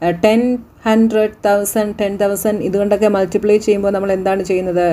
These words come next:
എത്ര zeros ഉണ്ടോ അത്രയും places decimal point റൈറ്റിലേക്ക് move ആകും. അപ്പോൾ ഇവിടെ സെവൻറ്റി എയ്റ്റ് പോയിന്റ് നയൻ എയ്റ്റിൻ്റെ decimal point എത്ര places move ആകണം? Four places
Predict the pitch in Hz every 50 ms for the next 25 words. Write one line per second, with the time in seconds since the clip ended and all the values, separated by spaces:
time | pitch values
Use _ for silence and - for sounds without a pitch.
0 | 170 - - 180 175 - - 240 247 254 233 220 185 165 170 180 185 196 190 -
1 | 175 143 143 139 156 185 233 302 359 339 - - - - - - - - - -
2 | 185 165 - - 226 220 240 262 269 247 226 185 170 170 165 170 190 175 - 196
3 | 175 185 185 175 - 220 226 240 254 247 233 - 156 151 156 160 180 190 185 185
4 | 190 214 226 226 - 254 190 151 143 139 - - 294 311 262 233 185 160 135 117
5 | 85 69 - - - - - 175 165 214 202 185 185 190 214 277 370 359 - -
6 | - 185 175 175 185 185 185 180 214 240 269 254 - - - 185 185 190 220 220
7 | - - - - 170 165 160 160 165 180 214 247 277 - - - 180 175 165 160
8 | 160 160 170 185 196 196 170 156 151 151 147 - - 165 151 156 151 156 165 190
9 | 247 320 - - - - - - - - - - 170 180 170 170 - 208 208 220
10 | 226 233 226 202 180 160 156 156 151 156 180 220 277 285 - - 170 190 - -
11 | - - 247 240 226 226 208 208 202 214 202 196 214 208 202 190 190 196 190 180
12 | 180 180 180 180 175 170 175 175 - - - - - - - - - 208 190 196
13 | 208 226 240 254 - - 196 165 160 156 151 - 160 156 156 -